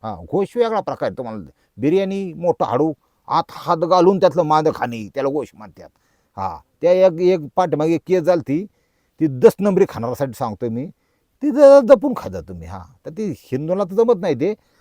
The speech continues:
पण एक जणांनी ते, म, बैलाचा आंडच ते नालढ्यात गुतला होता, खालाच झालं ते चॉकअप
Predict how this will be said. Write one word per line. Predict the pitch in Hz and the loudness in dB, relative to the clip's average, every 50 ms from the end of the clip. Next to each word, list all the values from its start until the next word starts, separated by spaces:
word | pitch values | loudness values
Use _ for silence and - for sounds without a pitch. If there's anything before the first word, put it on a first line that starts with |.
| _ _ _ _ - | _ _ _ _ -4
पण | 165 160 | 0 4
एक | 175 214 214 | 4 4 4
जणांनी | 208 214 220 220 220 220 220 220 247 | 4 2 0 0 0 0 0 -2 0
ते, | 170 247 226 196 | 4 4 4 4
म, | 170 160 160 170 160 151 143 139 123 123 117 110 104 98 92 87 80 76 73 _ _ _ _ _ _ _ _ _ _ _ | 2 -4 -6 -2 -2 0 2 2 2 2 2 2 0 -2 -4 -6 -10 -14 -18 _ _ _ _ _ _ _ _ _ _ _
बैलाचा | - 208 127 92 110 180 196 208 226 220 - 226 | -16 -14 -2 4 6 8 8 8 6 4 2 0
आंडच | 208 208 220 226 247 254 220 | -2 0 2 4 4 4 4
ते | 170 240 240 233 220 | 6 4 4 4 4
नालढ्यात | 214 220 226 220 190 139 127 | 2 0 -2 -2 -2 -2 -4
गुतला | 127 139 151 - 151 | -4 -4 -4 -4 -4
होता, | 135 131 - - | -4 -4 -2 0
खालाच | - 240 247 | 2 2 2
झालं | 175 190 170 139 117 | 2 0 0 0 -2
ते | 92 120 98 | -4 -6 -8
चॉकअप | - - 160 - - 127 | -8 -6 -6 -6 -6 -8